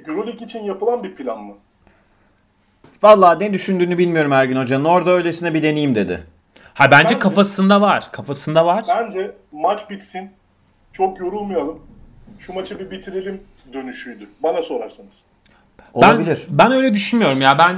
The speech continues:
Speaker 3: bir görmek istediğini düşünüyorum. Yani
Speaker 2: İyi de abi onu o zaman
Speaker 3: O
Speaker 2: idmanda çalışmış olman gerekiyor.
Speaker 3: Çalışmadıklarını ya da çalıştıklarını bilmiyoruz.
Speaker 2: İşte bilmiyoruz bunu, bilmiyoruz.
Speaker 3: Bilmiyoruz.
Speaker 1: Ama
Speaker 3: Ee,
Speaker 1: çıktıdan anlıyoruz ki o kadar da çalışılmamış.
Speaker 2: Ya da iyi çalışılmamış.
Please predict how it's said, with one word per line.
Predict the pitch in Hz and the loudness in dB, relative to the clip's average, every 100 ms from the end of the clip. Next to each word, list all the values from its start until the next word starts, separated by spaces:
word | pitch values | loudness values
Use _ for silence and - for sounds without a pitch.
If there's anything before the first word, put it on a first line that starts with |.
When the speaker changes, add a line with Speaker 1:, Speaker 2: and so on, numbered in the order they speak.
| 180 | -6
Speaker 3:
bir | 180 160 190 | -10 -6 -6
görmek | 160 170 185 196 | 0 2 4 0
istediğini | 196 - 196 185 202 | -2 -2 0 2 2
düşünüyorum. | 190 - - 117 151 101 | 0 -6 -2 0 0 0
Yani | 131 131 | 2 2
Speaker 2:
İyi | 139 170 | 2 6
de | |
abi | 147 156 123 | 6 6 2
onu | 123 151 | -2 -2
o | 143 | -2
zaman | 123 147 | -2 -2
Speaker 3:
O | 156 | 0
Speaker 2:
idmanda | 131 127 139 147 | 0 2 2 0
çalışmış | 143 131 135 139 | -4 -4 -6 -6
olman | 113 95 87 | -4 -4 -6
gerekiyor. | 85 80 80 82 82 - _ _ - | -8 -10 -12 -14 -14 -20 _ _ -6
Speaker 3:
Çalışmadıklarını | 135 117 117 131 131 135 131 135 139 | -2 -2 -2 -2 0 0 0 0 0
ya | 120 | -2
da | 120 | -4
çalıştıklarını | 127 117 - - 165 196 | -4 -8 -6 -4 2 2
bilmiyoruz. | 233 175 117 | 4 2 0
Speaker 2:
İşte | 143 | 0
bilmiyoruz | 151 120 92 82 - | 0 -2 -4 -8 -10
bunu, | 92 113 | -6 0
bilmiyoruz. | 139 175 | 2 2
Speaker 3:
Bilmiyoruz. | 131 117 202 - - - - _ _ | 2 -2 -4 -8 -14 -20 -20 _ _
Speaker 1:
Ama | - 233 | -2 0
Speaker 3:
Ee, | 123 - | 0 -4
Speaker 1:
çıktıdan | - - 180 190 | -12 -12 -10 -4
anlıyoruz | 190 190 202 233 | -4 -4 -6 -10
ki | - | -10
o | 190 | -8
kadar | 190 175 190 | -4 -2 -2
da | 233 | -6
çalışılmamış. | - 208 208 233 208 - 123 | -8 -10 -10 -12 -12 -6 -2
Speaker 2:
Ya | 127 | 0
da | 175 | 2
iyi | 170 170 | 0 0
çalışılmamış. | 147 107 101 90 80 80 - | 0 -2 -4 -8 -10 -12 -18